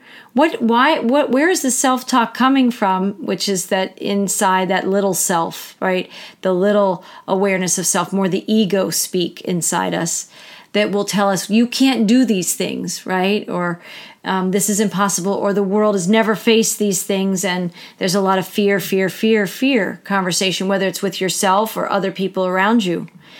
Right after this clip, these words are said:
But humanity prevails. It's been through so many challenges, storms and f-, floods and, um, plagues and all kinds of things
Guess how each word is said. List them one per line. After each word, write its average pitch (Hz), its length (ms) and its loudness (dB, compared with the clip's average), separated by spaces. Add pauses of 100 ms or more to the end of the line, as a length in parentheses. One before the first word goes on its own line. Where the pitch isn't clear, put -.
(540)
But 233 400 -2
humanity 311 880 2 (140)
prevails. - 920 -2 (240)
It's 240 220 2
been 262 240 4
through 247 240 0
so 339 720 0
many 285 420 2
challenges, 214 920 2 (440)
storms 233 920 2
and 202 360 -2
f-, - 280 -14
floods 233 720 0
and, 196 500 0 (480)
um, 196 480 0 (300)
plagues 254 720 2
and 208 220 0
all 302 300 -2
kinds 403 500 0
of 233 140 0
things 185 580 -2